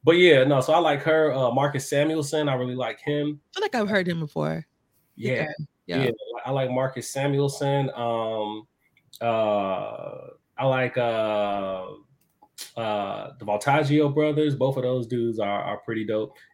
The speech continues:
Speaker 1: In Atlanta too, I will say this: Atlanta has a lot of dope chefs. There's a chef down here
Speaker 2: Mm-hmm.
Speaker 1: that I really like, um, Chef Scott. He has a spot down here called, um, Continent. Um, I love his cooking. I really respect him. He was on, um,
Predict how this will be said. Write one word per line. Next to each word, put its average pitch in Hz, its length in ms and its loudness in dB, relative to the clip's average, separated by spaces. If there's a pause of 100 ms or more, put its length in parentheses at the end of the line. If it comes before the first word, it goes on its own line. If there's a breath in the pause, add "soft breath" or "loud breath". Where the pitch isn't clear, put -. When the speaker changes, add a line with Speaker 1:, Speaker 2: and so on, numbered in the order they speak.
Speaker 1:
In 175 120 8
Atlanta 165 460 6
too, 175 180 2
I 139 60 6
will 151 180 4
say 139 160 0
this: 135 140 2
Atlanta 143 300 0
has 110 180 0
a 90 60 -8
lot 98 280 -6
of 95 120 -12
dope 92 220 -10
chefs. - 360 -10
There's 107 200 -6
a 101 60 -8
chef 104 320 -4
down 104 220 -2
here 110 80 0
Speaker 2:
Mm-hmm. 104 80 -2
Speaker 1:
that 101 60 0
I 101 120 -4
really 104 160 -6
like, 101 340 -4 (420 loud breath)
um, 98 720 2 (240)
Chef - 280 0
Scott. 113 440 0
He 123 120 -2
has 110 180 0
a 104 60 -6
spot 101 440 -2
down 101 260 -4
here 104 160 -2
called, 104 360 -4
um, 101 480 -4 (880)
Continent. 143 560 4 (480 soft breath)
Um, 104 480 2
I 123 80 0
love 113 260 0
his 104 100 -6
cooking. 104 180 -2
I 107 100 2
really 107 220 0
respect 104 340 -2
him. 113 80 0
He 127 100 4
was 127 160 4
on, 110 240 2
um, 104 520 0